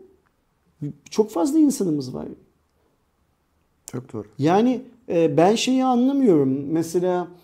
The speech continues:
Speaker 1: işte bu Türkiye'de Xiaomi, Oppo bilmem ne filan fabrikalar kurdu ya. İlk önce bir onları aşağıladık böyle. Bunlar fabrika değil, atölye,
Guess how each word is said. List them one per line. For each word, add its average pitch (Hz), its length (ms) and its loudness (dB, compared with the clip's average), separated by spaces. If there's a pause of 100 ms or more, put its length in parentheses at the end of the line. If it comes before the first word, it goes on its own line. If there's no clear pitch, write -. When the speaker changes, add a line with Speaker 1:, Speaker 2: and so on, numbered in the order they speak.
(320)
Speaker 1:
işte 165 260 -10
bu 165 100 -6
Türkiye'de 185 480 -4
Xiaomi, 180 800 -2
Oppo 185 680 -2
bilmem 175 380 -6
ne 180 80 -2
filan 180 240 -4
fabrikalar 170 680 -4
kurdu 165 280 -2
ya. 180 120 -2
İlk 170 240 -8
önce 185 260 -4
bir 196 60 -4
onları 180 300 -4
aşağıladık 175 680 -4
böyle. 135 220 -4
Bunlar 151 280 -8
fabrika 156 380 -6
değil, 139 140 -4
atölye, 143 500 -6